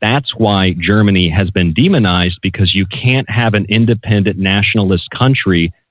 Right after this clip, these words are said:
good or evil, Nazi or communist, come to power without the assistance of the giant mega banks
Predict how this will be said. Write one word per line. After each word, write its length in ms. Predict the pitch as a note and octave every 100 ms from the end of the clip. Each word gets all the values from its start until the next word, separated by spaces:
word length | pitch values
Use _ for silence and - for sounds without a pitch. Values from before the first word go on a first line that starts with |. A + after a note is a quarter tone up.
| _
good 240 | F#2 C3+ G3+
or 100 | F#3+
evil, 420 | F#3 G#3+ G#2+ G#2
Nazi 480 | G2+ A2 - - D#3
or 60 |
communist, 600 | D#3 D#3 E3 B2 G#2 G2+
come 240 | - A2+ A#2+
to 80 | A#2
power 500 | - B2+ C3+ A2 G2 F#2+ _ _ -
without 340 | F2+ G#2 G2+
the 120 | G#2+
assistance 580 | G2+ - G2+ - G2 F2
of 180 | F#2+ F2 D#2 _ _
the 60 | G2
giant 520 | D#2+ - G2 G2 F#2 F#2
mega 360 | F2+ F2+ F2+
banks 560 | D#2+ D#2+ B1+ - -